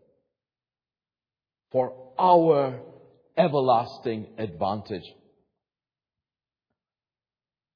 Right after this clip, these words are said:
It gives us tremendous confidence to put our trust in Him. Our God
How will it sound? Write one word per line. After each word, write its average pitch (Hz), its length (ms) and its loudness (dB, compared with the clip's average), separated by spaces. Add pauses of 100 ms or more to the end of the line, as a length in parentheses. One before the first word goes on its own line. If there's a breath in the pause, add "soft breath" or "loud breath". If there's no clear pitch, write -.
(200)
It 151 80 -20
gives 262 160 -8
us - 280 -10 (220)
tremendous 277 1080 0
confidence 175 720 0 (2500)
to 135 100 -14
put - 380 -8 (180)
our 131 160 -12 (220)
trust - 500 -12 (720)
in 123 160 -10
Him. 92 280 -16 (4000)
Our 127 160 -4
God 143 560 -4